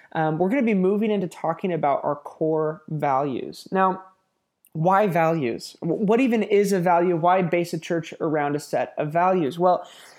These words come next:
a value is an idea or a principle that encapsulates how we want to build our culture and define our success.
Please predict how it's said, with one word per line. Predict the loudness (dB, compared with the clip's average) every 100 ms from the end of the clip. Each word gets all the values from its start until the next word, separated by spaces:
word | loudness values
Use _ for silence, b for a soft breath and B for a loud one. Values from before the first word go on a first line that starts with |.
| B
a | 0
value | 2 2 2 2 2 2 2
is | 0 -2
an | 0
idea | 0 -2 -2 0 2 2 2
or | 2 0
a | 0
principle | -4 -4 -2 -2 -2 0 0
that | 0 -2
encapsulates | -6 -6 -10 -4 -2 -2 -4 -2 0 0 -2
how | -10 -6 -2 0
we | 0
want | -2 -4 -4
to | -6
build | -4 -2 0 0
our | 0 -2
culture | -4 -4 -6 -4 -6
and | -4 -6 -6
define | -8 -12 -14 -10 -8 -8
our | -6 -6 -6
success. | -10 -18 -18 -12 -8 -8 -8 -16